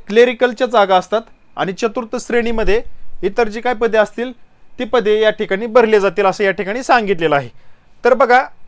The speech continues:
हे जे काय अनुकंपाचं धोरण आहे ते एकोणीसशे त्र्याहत्तर पासून हे राबवलं जातं. एकोणीसशे त्र्याहत्तरचं अनुकंपाचं धोरण आहे, परंतु ही जी भरती होणार आहे याच्यामध्ये वेळोवेळी बदल करण्यात येतील असं या ठिकाणी सुचवलेलं आहे, प्रशासनाकडून कळवलेलं आहे.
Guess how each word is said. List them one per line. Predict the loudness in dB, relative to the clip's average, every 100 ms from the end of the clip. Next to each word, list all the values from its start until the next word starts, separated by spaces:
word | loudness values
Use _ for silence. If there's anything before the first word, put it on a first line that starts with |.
| -10
हे | 6 8
जे | 8
काय | 6 6
अनुकंपाचं | 6 4 2 2 2 0 2
धोरण | 2 2
आहे | 0 -2
ते | -2 -2 -2
एकोणीसशे | -4 -10 -8 -12
त्र्याहत्तर | -2 2 2 0 -4
पासून | -4 -6 -4
हे | -2
राबवलं | 0 2 0 -2
जातं. | -6 -2
एकोणीसशे | -2 -4 -10 -12
त्र्याहत्तरचं | -2 -2 0 -4 -2 -2
अनुकंपाचं | -2 -4 -6 -6 -4 -6 -6 -20 -20 -20
धोरण | -4 2 4 4
आहे, | 2 2 -6 _ -6
परंतु | -2 -2 -2
ही | -4 -4
जी | -4
भरती | -2 -2 0
होणार | 0 2 0
आहे | 2 -2
याच्यामध्ये | -4 -8 -4 -4 -2 -2
वेळोवेळी | 0 0 0 -2
बदल | -2 -4 -4
करण्यात | -4 -4 -4 -8
येतील | -8 -4
असं | -2 -2 -4
या | -4 -4
ठिकाणी | -6 -8 -12
सुचवलेलं | -12 -8 -6 -4 -2
आहे, | 0 -2
प्रशासनाकडून | -4 -6 -6 -6 -6 -6 -8
कळवलेलं | -2 -2 -2 0
आहे. | -2